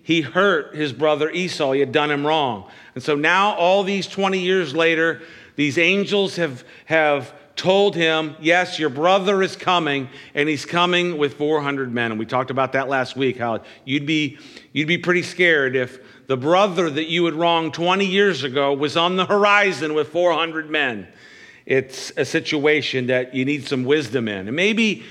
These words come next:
your situation where you've hurt someone is not quite that bad. It's not quite a situation where now you're being confronted with four hundred men, but it could be something close. And you feel the pressure of it. You feel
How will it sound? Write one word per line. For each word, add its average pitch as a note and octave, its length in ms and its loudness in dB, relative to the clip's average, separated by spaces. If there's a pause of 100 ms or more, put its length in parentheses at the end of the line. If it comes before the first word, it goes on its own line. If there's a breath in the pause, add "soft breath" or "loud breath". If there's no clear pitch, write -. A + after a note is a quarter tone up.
(140 loud breath)
your A3 240 4
situation D#3+ 840 0
where D#3 140 4
you've E3 260 0
hurt F3 220 0
someone E3 340 0
is C3 200 -4
not F#3 280 0
quite F3+ 300 0
that F3+ 280 2
bad. C#3 380 2
It's C3 180 -8
not E3 260 0 (360 loud breath)
quite F3 260 4
a D#3 80 4
situation E3 720 0
where D3+ 180 4
now D#3 200 2
you're D3+ 180 -2
being D#3+ 220 0
confronted D#3 560 -2
with C#3+ 240 0
four F3+ 180 2
hundred E3+ 240 -2
men, G3+ 240 0
but F#3+ 140 2
it F#3 100 -6
could G3+ 160 -2
be A3+ 80 -2
something G3+ 420 -2
close. F#3 460 0 (260 loud breath)
And F3+ 180 2
you G3+ 180 2
feel A3 340 2
the F3 100 -2
pressure F3+ 520 0
of E3 160 2
it. F3 120 0
You F#3+ 200 -4
feel D#3 640 2